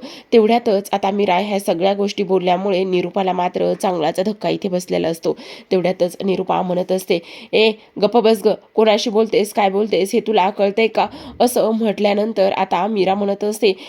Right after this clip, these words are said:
"हो, अगदीच कळत आहे ना मी काय बोलते आणि कशाबद्दल बोलते ते. त्याची काळजी नसावी, अ, कारण जर याचा स्वतःवर एवढा विश्वास आहे तर, तर मग इथे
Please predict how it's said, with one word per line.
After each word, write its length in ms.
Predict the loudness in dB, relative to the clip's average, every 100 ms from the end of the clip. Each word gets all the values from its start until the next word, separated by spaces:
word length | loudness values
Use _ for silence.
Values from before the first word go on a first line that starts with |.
| -14
"हो, 340 | 2 4 6 4
अगदीच 420 | 2 2 -2 0 0 2
कळत 260 | 4 4 2
आहे 200 | 0 0
ना 120 | 0
मी 140 | 0 -2 0
काय 180 | 0 0
बोलते 420 | 0 -2 0 0
आणि 220 | 0 0
कशाबद्दल 600 | -2 -2 -2 -2 0 0
बोलते 400 | 0 -2 -2 -2
ते. 160 | 2 0 -2 -18 -2
त्याची 200 | 0 0
काळजी 380 | 2 2 2 0
नसावी, 420 | -2 0 -2 0 -2
अ, 100 | 0
कारण 460 | 0 2 0 -2
जर 180 | -2 0
याचा 340 | 0 0 -2
स्वतःवर 400 | -2 -4 -2 0
एवढा 260 | 0 0 0
विश्वास 460 | 0 -2 -2 -2 -2
आहे 340 | -2 -2 -2
तर, 280 | 2 4 2 -2 -20 -4 2
तर 100 | 4
मग 280 | 4 4 2 -4 -14 -4
इथे 340 | 2 2 2